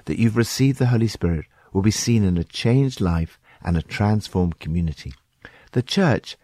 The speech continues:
is not only a place of celebration, exuberance, and joy, it should also be supremely a place of love.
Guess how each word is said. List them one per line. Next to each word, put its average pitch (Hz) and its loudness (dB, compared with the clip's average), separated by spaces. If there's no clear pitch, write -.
is - -14
not 269 -4
only 143 2
a 113 2
place 95 0
of 78 -6
celebration, 90 0
exuberance, 85 -2
and 82 -2
joy, 87 2
it - -4
should 127 2
also 147 2
be 85 -2
supremely 139 2
a 82 -4
place 85 -2
of 69 -8
love. 73 -6